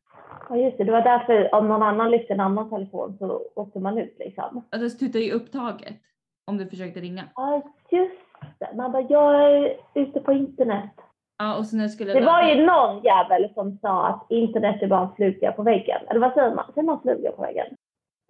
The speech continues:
Speaker 1: Fluga i hörnet.
Speaker 2: Eller vadå, att det bara var en fluga?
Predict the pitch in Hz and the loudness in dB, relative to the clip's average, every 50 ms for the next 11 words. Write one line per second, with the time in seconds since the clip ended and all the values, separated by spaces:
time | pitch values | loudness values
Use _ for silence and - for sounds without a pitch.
0 | - - 247 247 240 233 220 208 202 196 202 214 220 - - - - - _ _ | -4 0 2 2 2 2 0 0 0 2 2 0 -2 -2 -6 -12 -16 -20 _ _
1 | _ _ _ _ _ _ _ _ _ _ _ _ _ _ _ _ _ - 214 233 | _ _ _ _ _ _ _ _ _ _ _ _ _ _ _ _ _ -8 -6 -4
2 | 220 208 208 202 196 180 175 - 208 185 190 185 185 185 180 180 180 175 175 170 | -4 -2 -2 -2 -2 -4 -6 -8 -10 -10 -10 -8 -8 -10 -10 -10 -12 -14 -14 -12
3 | - 185 175 170 175 196 - - 180 | -12 -12 -10 -8 -8 -8 -10 -10 -12